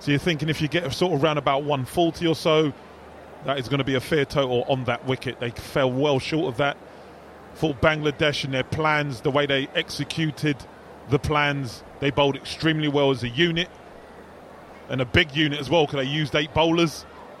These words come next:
Um, so that was great for them. England sort of mystified by a bit of the spin. It was sort of taken out a puff of dust as it was turning, a few advances down the wicket and missing it.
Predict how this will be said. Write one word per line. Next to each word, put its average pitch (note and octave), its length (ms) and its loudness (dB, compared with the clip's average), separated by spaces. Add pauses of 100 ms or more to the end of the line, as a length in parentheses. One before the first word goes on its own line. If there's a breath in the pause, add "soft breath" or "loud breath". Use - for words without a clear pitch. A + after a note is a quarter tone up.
(280)
Um, B2+ 920 2
so D#3 120 0
that D#3 140 4
was D3 180 0
great D#3 260 0
for D3+ 140 -4
them. D#3 380 0 (800)
England E3 560 2 (320)
sort - 260 0
of E3 320 2
mystified E3+ 600 2
by D#3 140 4
a D3 40 -2
bit F3 140 -2
of D#3 80 -8
the D3+ 40 -4
spin. E3+ 380 -2
It D#3 80 -2
was D3+ 180 -2
sort E3+ 220 -2
of C#3+ 140 -8
taken E3 340 -4
out D#3+ 160 -2
a - 20 -10
puff E3 280 0
of D3 140 -4
dust - 360 0 (260 loud breath)
as D#3 200 0
it D#3+ 80 -2
was C#3 100 -2
turning, D#3 440 2
a C#3 40 -4
few E3+ 240 0
advances D#3 540 0
down D#3+ 240 0
the D3+ 60 0
wicket D#3 380 -2
and C#3 140 -6
missing D#3+ 300 -4
it. F3 120 -2